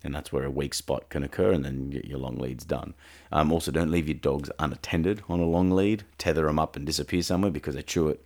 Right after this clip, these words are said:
in twenty seconds, they can get off it. So these are just little tips there for you, Leanne, um, since you're, you're new to the long lead. So,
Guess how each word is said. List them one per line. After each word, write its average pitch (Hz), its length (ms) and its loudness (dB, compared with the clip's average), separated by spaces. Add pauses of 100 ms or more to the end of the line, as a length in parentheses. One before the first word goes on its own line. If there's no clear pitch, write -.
(120)
in 69 160 -6
twenty 73 280 -6
seconds, 67 380 -6
they 60 100 -10
can 65 160 -4
get 69 120 0
off 92 180 2
it. 120 200 4 (540)
So 78 440 4 (680)
these 90 180 2
are 76 40 -2
just 78 140 -2
little 69 160 -2
tips - 280 -4
there 78 140 2
for - 140 -6
you, 80 120 0
Leanne, 78 440 0
um, 73 500 -2
since 76 300 -6
you're, 78 200 -2
you're 76 180 0
new 76 120 -2
to - 100 -14
the 78 100 0
long 78 200 0
lead. 80 300 0
So, 73 260 -2